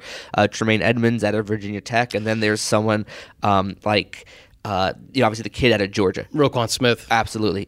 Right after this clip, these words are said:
Speaker 1: Like, but will they be there at seventeen?
Speaker 2: Well, I don't know if Tremaine Edmonds is gonna be there. He's, like, six five.
Speaker 1: He's a-, he's
Speaker 2: Yeah,
Speaker 1: incredible.
Speaker 2: uh, Matt Bowen said there's no comp for him unless you're talking, like, Brian Urlacher.
Speaker 1: Mm-hmm.
Speaker 2: So his size and just his just sheer athletic ability,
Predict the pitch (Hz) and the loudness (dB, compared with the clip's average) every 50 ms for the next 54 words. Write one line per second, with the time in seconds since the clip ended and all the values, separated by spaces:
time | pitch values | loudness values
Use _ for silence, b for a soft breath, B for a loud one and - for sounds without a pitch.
0 | _ - 123 123 120 - B B B B B B B B - 113 127 113 113 123 | _ 2 2 2 2 -2 B B B B B B B B 0 2 2 4 6 4
1 | 123 117 113 101 107 117 120 127 120 110 - - 117 113 107 104 - 120 170 170 | 4 4 4 4 2 2 4 4 2 2 2 0 -2 -2 -2 -4 -6 -6 -6 -6
2 | B B B B - 123 123 - - - - 131 165 185 165 147 147 - - - | B B B B -2 -2 -2 -2 -6 -4 -2 0 2 2 2 2 0 -2 -4 -6
3 | - - 143 123 120 127 131 120 120 127 131 123 107 104 104 98 104 98 98 104 | -2 0 2 2 2 2 2 2 2 2 2 0 0 -2 -2 -2 -2 -2 -2 -4
4 | 95 98 147 190 160 - 170 147 - - - - - - 170 - - - - - | -4 -2 0 0 0 2 0 0 0 0 -2 0 -2 -2 -2 -2 0 0 0 0
5 | - - 127 123 117 117 123 127 127 123 127 117 135 147 123 - - 120 101 92 | -2 0 0 2 2 2 2 2 0 0 -2 0 0 0 -2 -2 -4 -6 -6 -6
6 | 98 - 123 135 120 117 110 110 107 104 - 135 143 139 147 143 139 - 143 120 | -10 -10 -4 -2 0 2 2 2 2 0 0 -2 -2 0 0 -2 0 0 0 0
7 | 117 117 107 120 123 120 - - 117 117 113 113 - - 120 113 107 104 107 110 | 0 0 0 0 -2 0 0 0 0 0 0 -2 -4 -6 -4 -4 -2 -2 -2 -2
8 | 113 113 110 - - 113 - 120 110 104 113 104 104 98 - 113 107 110 110 98 | 0 0 0 -2 -4 -4 -2 -2 -2 -2 -4 -8 -10 -6 -2 0 0 0 0 -2
9 | 104 107 101 95 92 92 - - - 117 107 110 110 123 143 - - - 127 117 | -4 -6 -6 -6 -8 -8 -8 -10 -10 -8 -6 -6 -8 -8 -8 -8 -4 -2 -2 0
10 | 113 - - _ _ - - - 156 170 - - - 143 127 127 131 135 139 147 | -2 -2 -4 _ _ -12 -4 -2 -2 0 0 0 0 0 2 2 2 2 2 0
11 | 139 - - - - 110 110 113 107 98 - 120 - - - _ - - - - | 0 -2 -6 -6 -4 -4 -2 -2 -2 -4 -2 -4 -4 -4 -6 _ -14 -16 -16 -12
12 | - 110 127 123 107 - - - - _ - - - - - - - 139 127 104 | -4 0 0 0 0 -2 -8 -14 -20 _ -10 -6 -2 -2 -2 0 0 0 0 0
13 | 117 113 - - 110 110 110 - 123 120 123 135 135 131 139 139 135 | 0 -2 -2 -2 -4 -2 -2 -2 0 2 2 2 2 2 0 -2 -4